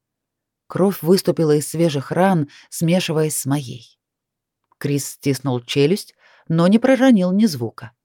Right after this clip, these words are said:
пока я вырезала болезненный рисунок. «Нужно наполнить его энергией», тяжело сглотнула,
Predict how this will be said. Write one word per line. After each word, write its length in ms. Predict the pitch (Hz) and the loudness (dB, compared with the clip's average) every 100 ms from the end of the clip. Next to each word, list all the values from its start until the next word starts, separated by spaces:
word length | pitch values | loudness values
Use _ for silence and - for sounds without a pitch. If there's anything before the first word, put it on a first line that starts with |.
| _ | _
пока 240 | - 127 131 | -4 -2 0
я 220 | 120 185 | 0 0
вырезала 420 | 196 175 139 143 | 0 0 0 0
болезненный 560 | 147 151 123 123 135 131 | 0 -2 -2 -2 0 0
рисунок. 640 | 143 - 101 110 - _ _ _ _ _ _ _ _ _ _ _ _ _ _ _ _ _ _ _ _ | -2 -6 -12 -12 -18 _ _ _ _ _ _ _ _ _ _ _ _ _ _ _ _ _ _ _ _
«Нужно 320 | 202 226 220 220 | 0 0 4 4
наполнить 560 | 220 - 262 233 - | 4 4 4 4 4
его 260 | 208 208 233 | 2 6 6
энергией», 720 | 190 170 160 160 156 151 - _ _ _ _ _ _ _ _ _ _ | 4 0 -2 -4 -6 -8 -16 _ _ _ _ _ _ _ _ _ _
тяжело 340 | 156 151 151 | -4 0 0
сглотнула, 720 | 143 135 143 139 208 196 127 | 0 0 -2 0 0 2 0